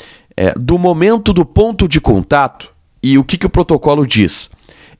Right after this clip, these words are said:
É necessário observar qual o primeiro frame em que há contato com a bola. Só que as câmeras ali não ajudam os árbitros. E eles conduzem de maneira confusa, eles não acham o exato,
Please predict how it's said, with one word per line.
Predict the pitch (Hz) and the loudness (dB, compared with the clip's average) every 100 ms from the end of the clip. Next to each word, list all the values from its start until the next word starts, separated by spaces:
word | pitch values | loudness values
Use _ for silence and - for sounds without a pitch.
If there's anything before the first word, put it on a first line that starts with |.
| - | -2
É | 156 | 0
necessário | 165 165 156 190 196 | 0 0 0 0 0
observar | 185 - 170 131 170 | -2 -2 -2 0 -4
qual | - 160 147 | 0 0 0
o | 143 | 0
primeiro | - 165 196 220 | -2 0 2 2
frame | 208 - 165 175 190 | 2 2 2 2 0
em | - 175 | 0 -2
que | - 165 | 0 0
há | 165 | 0
contato | - 165 147 143 139 - | 0 -2 0 -2 0 0
com | 135 139 | 2 2
a | 143 | 2
bola. | 131 92 - _ _ - - - - - - - - | 0 0 -6 _ _ -20 -20 -20 -20 -20 -20 -20 -8
Só | - 240 226 | -2 -2 0
que | 233 | 0
as | 220 | 0
câmeras | - 180 220 226 202 | 0 2 2 2 0
ali | 170 160 | 0 0
não | 196 | 2
ajudam | 202 160 175 220 190 87 - _ _ _ | 2 2 2 2 2 -2 -6 _ _ _
os | 139 123 | 0 2
árbitros. | 123 98 - - - - _ _ _ - _ _ _ - | 2 0 -6 -18 -16 -18 _ _ _ -20 _ _ _ -4
E | 208 233 | 0 4
eles | 240 247 220 - - - _ _ _ _ _ - _ | 4 2 0 -2 -6 -12 _ _ _ _ _ -20 _
conduzem | 233 226 196 214 226 208 | 0 0 0 2 2 2
de | 202 | 0
maneira | 190 190 185 190 | 0 2 0 2
confusa, | 190 170 151 143 160 | 0 0 0 0 2
eles | 170 156 | 0 2
não | 202 240 | 2 2
acham | 202 196 214 - 147 135 | 2 0 0 0 2 4
o | 135 | 2
exato, | 120 123 131 - | 2 0 0 -2